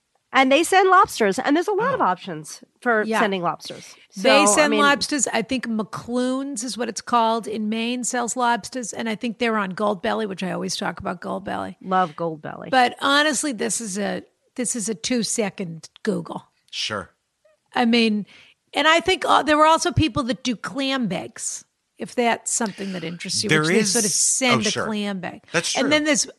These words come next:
Speaker 3: Brown Trading in Maine, uh, Brown Trading Company, who I don't think they do lobsters, but they do just about everything else you could possibly want.
Speaker 2: I do have a connection
Speaker 3: Oh.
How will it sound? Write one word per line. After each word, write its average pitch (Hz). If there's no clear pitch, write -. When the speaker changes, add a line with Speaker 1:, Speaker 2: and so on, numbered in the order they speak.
Speaker 3:
Brown 277
Trading 269
in 220
Maine, 202
uh, 196
Brown 226
Trading 220
Company, 196
who 202
I 226
don't 285
think -
they 247
do 226
lobsters, 202
but 190
they 190
do 208
just -
about 202
everything 175
else -
you 196
could -
possibly -
want. -
Speaker 2:
I 139
do 131
have 151
a 127
connection 78
Speaker 3:
Oh. 269